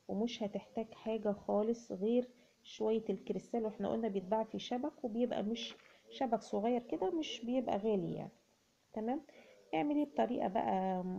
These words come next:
عشوائية، واحدة لون واحدة لون براحتك خالص. حلوة قوي ولذيذ. بص، تمام كده. ممكن تعملوا زي دي كده.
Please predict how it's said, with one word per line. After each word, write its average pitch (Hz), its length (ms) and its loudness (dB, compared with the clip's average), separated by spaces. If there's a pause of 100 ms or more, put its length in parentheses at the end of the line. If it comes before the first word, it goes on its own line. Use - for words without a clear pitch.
(220)
عشوائية، 196 600 0
واحدة 185 360 0
لون 196 320 4
واحدة 185 380 -2
لون 220 240 -2
براحتك 262 420 0 (180)
خالص. 175 600 0 (640)
حلوة 214 360 2
قوي 247 320 2
ولذيذ. 202 840 0 (800)
بص، 190 380 -4 (2000)
تمام 185 320 -4 (140)
كده. 226 260 0 (1400)
ممكن 277 600 0
تعملوا 233 420 2
زي 190 240 2
دي 196 160 -4
كده. 214 360 -2